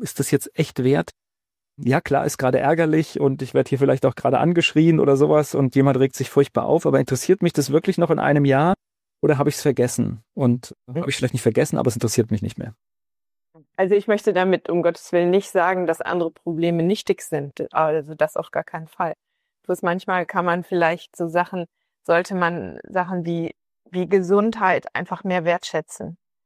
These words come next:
Speaker 2: Die Sachen, die wir als selbstverständlich nehmen. Und, äh, das ist, das ist was, was mir wichtig ist, dass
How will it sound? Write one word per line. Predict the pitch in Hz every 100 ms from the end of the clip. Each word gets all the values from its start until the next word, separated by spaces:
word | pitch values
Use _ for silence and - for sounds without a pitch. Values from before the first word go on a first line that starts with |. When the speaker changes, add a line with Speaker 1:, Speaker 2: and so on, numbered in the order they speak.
| _ -
Speaker 2:
Die |
Sachen, | 180 190 214
die | 196 185
wir | 202 196
als | 175
selbstverständlich | - 190 - 190 - 185 170 185 -
nehmen. | 156 151 147 147 160 _ _ _ _ _ _ _ _
Und, | 180 165 160 160 160 165 _ _ - _
äh, | 151 143
das | 165 -
ist, | 175 - _
das | 165 -
ist | -
was, | 170 -
was | 170 -
mir | 165
wichtig | 151 - 165 -
ist, | 165 - - _ _
dass | 170 - -